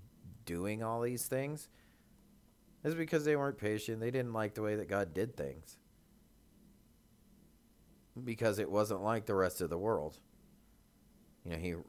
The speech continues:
he required them to work and be patient. And for a l-, big part of it, a lot of things didn't happen.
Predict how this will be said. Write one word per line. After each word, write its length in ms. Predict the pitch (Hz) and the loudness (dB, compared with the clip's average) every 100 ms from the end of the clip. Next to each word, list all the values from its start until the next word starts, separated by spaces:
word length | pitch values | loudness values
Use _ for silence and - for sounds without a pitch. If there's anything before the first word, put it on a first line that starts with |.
| - | -16
he 200 | - 87 | -14 -6
required 540 | 87 85 - 87 85 78 | -2 -2 2 2 2 0
them 260 | 87 82 82 | -2 -2 -6
to 340 | - 80 80 - - - - - - | -4 -4 -4 -8 -20 -20 -20 -20 -4
work 460 | 78 90 95 107 | 2 4 4 0
and 100 | 92 | -4
be 140 | 85 80 | -4 -6
patient. 600 | - 85 82 - 104 78 | -2 -2 -2 -4 -6 -6
And 160 | 87 | -8
for 400 | 85 95 87 87 - - - _ _ - | -6 -2 0 -2 -6 -20 -20 _ _ -8
a 60 | 73 | -2
l-, 440 | 87 87 87 90 90 | 2 2 2 0 0
big 260 | 101 98 85 | 2 2 0
part 300 | - 92 95 | 2 4 4
of 120 | 95 | 2
it, 240 | 104 107 - _ _ - | 0 -2 -8 _ _ -14
a 80 | |
lot 420 | 92 90 87 95 95 | -10 -6 -2 0 0
of 100 | 90 | -2
things 380 | - 98 95 | -2 -2 -4
didn't 480 | 87 69 92 95 104 | -10 -4 0 0 0
happen. 600 | 92 98 101 98 110 107 | -2 -2 -2 -2 -4 -4